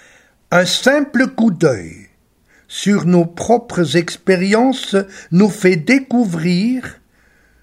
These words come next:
le continuel et long cheminement de la providence divine qui nous permet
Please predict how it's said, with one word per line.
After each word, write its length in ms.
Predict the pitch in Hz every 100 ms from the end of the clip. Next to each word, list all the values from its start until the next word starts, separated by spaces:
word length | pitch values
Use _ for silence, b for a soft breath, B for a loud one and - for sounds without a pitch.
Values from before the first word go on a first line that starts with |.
| _ _
le 280 | 156 170 180 - -
continuel 1200 | 269 285 269 - 220 208 208 170 160 175 214 226 _ _ _ _ b b _
et 160 | 190 185
long 340 | 165 175 247
cheminement 960 | 202 - 196 214 202 196 202 220 180 110 B B -
de 140 | 160
la 200 | 165 165
providence 840 | - - 165 170 170 180 175 -
divine 840 | 170 123 139 143 214 165 107 98 101 B B B B
qui 200 | - 254
nous 200 | 233 247
permet 680 | 247 - 233 220 262 320 -